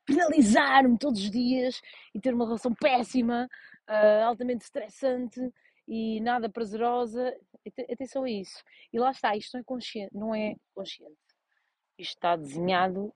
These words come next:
eh, a um nível mais profundo. Mas nós podemos mudar isso, tornando, ah, tornando-nos conscientes,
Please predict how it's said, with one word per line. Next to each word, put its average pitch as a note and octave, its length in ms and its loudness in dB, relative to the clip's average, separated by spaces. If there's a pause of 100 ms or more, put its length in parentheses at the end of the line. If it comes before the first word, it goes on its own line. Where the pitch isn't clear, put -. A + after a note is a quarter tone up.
eh, E3+ 580 -2
a - 60 -2
um F3+ 100 -2
nível F#3+ 280 2
mais G3+ 220 -2
profundo. D3+ 460 -8 (380)
Mas C4 140 4
nós A#3+ 220 0
podemos A3+ 480 2
mudar A3+ 320 2
isso, - 340 -4 (420)
tornando, F#3+ 640 -2 (200)
ah, F#3 400 -2
tornando-nos G3+ 420 -4
conscientes, - 640 -4